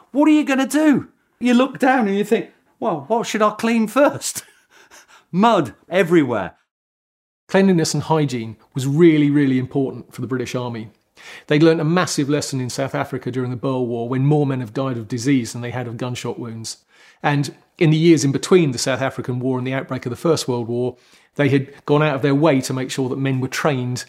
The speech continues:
Speaker 2: and, uh, manuals of military hygiene were, were pushed on soldiers at every opportunity. So by the time the fellas arrive in the front line, in those trenches, they know that every day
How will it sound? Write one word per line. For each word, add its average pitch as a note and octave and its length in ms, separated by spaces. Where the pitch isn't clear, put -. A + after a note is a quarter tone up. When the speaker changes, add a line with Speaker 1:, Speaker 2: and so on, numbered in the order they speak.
Speaker 2:
and, C3 360
uh, B2 180
manuals C#3 380
of C3 80
military C3+ 360
hygiene B2+ 500
were, C3 120
were C3 160
pushed - 340
on B2 180
soldiers A#2+ 420
at B2+ 60
every B2+ 200
opportunity. A#2+ 720
So - 140
by E3 120
the D3+ 80
time F#3+ 280
the D3 80
fellas D3 280
arrive D3 300
in C3 80
the C3 80
front C3+ 220
line, C#3+ 520
in B2+ 140
those B2 180
trenches, C#3+ 480
they D3 140
know D3 180
that C3 220
every C#3 260
day B2+ 360